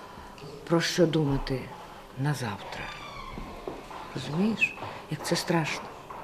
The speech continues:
То вона вже стара жінка мені це сказала. А якщо мама і в неї малеча? Бережи вас, Господь. Бережи нас, Господь, тому що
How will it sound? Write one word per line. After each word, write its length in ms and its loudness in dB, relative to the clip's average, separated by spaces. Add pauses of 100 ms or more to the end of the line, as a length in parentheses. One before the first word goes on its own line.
(680)
То 80 0
вона 180 6
вже 140 4
стара 320 6
жінка 340 2
мені 280 -2
це 140 -2
сказала. 480 -4 (520)
А 40 4
якщо 360 2
мама 300 4
і 40 4
в 60 4
неї 200 4
малеча? 540 2 (2000)
Бережи 680 8 (960)
вас, 400 2 (520)
Господь. 560 -4 (520)
Бережи 680 8 (540)
нас, 580 6 (160)
Господь, 440 0 (120)
тому 280 0
що 260 0